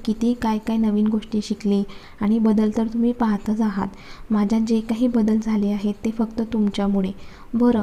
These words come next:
आता बदल झाले आहेत तर मला काय भेटेल?" तो मिश्किलपणे हसत तिच्याकडे पाहत म्हणतो. सायली त्याच्या गालाला प्रेमाने मारत, "तुम्ही झालात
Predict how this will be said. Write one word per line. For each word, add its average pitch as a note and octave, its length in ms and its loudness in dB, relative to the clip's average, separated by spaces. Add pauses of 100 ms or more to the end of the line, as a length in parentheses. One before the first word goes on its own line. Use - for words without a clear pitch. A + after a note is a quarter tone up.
(160)
आता G#3 220 -2
बदल A3 320 4
झाले A3+ 280 0
आहेत A3 260 0 (100)
तर A#3 100 0
मला A3 300 0
काय A#3+ 200 -2
भेटेल?" G#3 480 0
तो A3 60 2
मिश्किलपणे A3 720 0
हसत G#3+ 400 -2
तिच्याकडे G#3 440 -4
पाहत G3+ 380 -4
म्हणतो. A3 380 -2 (480)
सायली G#3 320 0
त्याच्या A3+ 240 -2
गालाला G#3 380 0
प्रेमाने G#3+ 500 -2
मारत, G#3 300 -2 (120)
"तुम्ही A3 320 2 (380)
झालात G#3+ 300 2